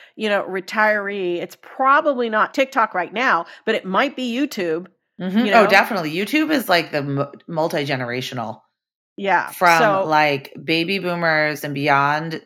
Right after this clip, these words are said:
Speaker 2: to my eight-year-old loves YouTube, you know?
Speaker 1: Yeah. Yeah. So, you know, choosing your channel is part of that. But what are the pros and cons of social media as a channel to recruit?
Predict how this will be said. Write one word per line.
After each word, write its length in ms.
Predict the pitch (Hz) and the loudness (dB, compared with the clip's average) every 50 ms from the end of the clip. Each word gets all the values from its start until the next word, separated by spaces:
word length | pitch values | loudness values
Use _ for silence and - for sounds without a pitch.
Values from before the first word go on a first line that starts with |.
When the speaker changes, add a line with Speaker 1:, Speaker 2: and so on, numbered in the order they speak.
| - - | -12 -8
Speaker 2:
to 520 | - 165 156 151 147 147 143 143 139 135 - | -4 -2 -2 0 0 0 0 0 0 -2 -2
my 220 | 139 143 143 139 | -2 -2 -2 -2
eight-year-old 600 | - 160 151 - 143 135 131 123 123 127 120 107 | -2 -4 -6 -4 -4 -4 -4 -4 -4 -6 -8 -8
loves 500 | - 120 117 101 95 90 - - - - _ - | -8 -6 -6 -6 -8 -10 -12 -14 -16 -16 _ -16
YouTube, 300 | 117 135 - 80 87 - | -16 -14 -14 -14 -16 -14
you 100 | - - 123 | -14 -12 -10
know? 200 | - - - 139 _ _ _ | -10 -10 -10 -12 _ _ _
Speaker 1:
Yeah. 220 | - 196 185 165 - - - _ _ _ _ | -10 -8 -8 -8 -8 -10 -18 _ _ _ _
Yeah. 280 | - 190 170 143 143 - _ - | -4 -4 -4 -4 -4 -8 _ -8
So, 320 | - - 285 240 220 208 - - - - - _ - | -2 2 2 2 2 0 -6 -14 -20 -20 -14 _ -2
you 80 | 262 | -2
know, 120 | 247 208 202 | 0 -2 -2
choosing 420 | 190 - - 285 294 285 294 240 | -4 -6 -4 -4 -2 -2 -4 -4
your 80 | 202 190 | -4 -6
channel 400 | - - 247 220 208 208 190 185 | -6 -4 -2 -2 -2 -2 -2 -2
is 160 | 180 180 - | -4 -4 -8
part 260 | _ - - 226 220 | _ 2 4 4 4
of 120 | 226 226 202 | 4 2 -2
that. 260 | 202 175 165 - - | 0 -2 -2 0 0
But 180 | - 226 - - - - - _ _ | -2 -2 -2 -4 -14 -20 -20 _ _
what 120 | - 320 466 | 2 4 6
are 80 | 587 587 | 6 6
the 80 | 539 - | 4 0
pros 300 | - - 285 254 247 240 | 0 4 4 4 4 4
and 120 | 262 233 190 | 0 -6 -6
cons 440 | - - 226 202 202 202 208 208 202 | -4 -2 0 0 0 0 -2 -2 -4
of 180 | - 175 180 | -4 -4 -6
social 400 | - - - 208 202 - - 214 | -6 -4 -4 -4 -4 -4 -6 -6
media 460 | 196 196 190 190 190 190 190 180 175 | -4 -4 -6 -6 -4 -2 -2 -2 -2
as 200 | - 180 185 180 | 0 -2 -2 -2
a 60 | 185 160 | -4 -8
channel 560 | - - - - 185 180 185 185 180 175 170 | -8 -8 -10 -8 -6 -6 -4 -4 -6 -6 -8
to 200 | 170 - - 175 | -8 -8 -8 -8
recruit? 880 | 156 156 147 - - - - - 190 190 180 156 120 80 - - - - | -8 -8 -12 -12 -14 -16 -14 -10 -8 -6 -6 -6 -6 -8 -14 -18 -20 -20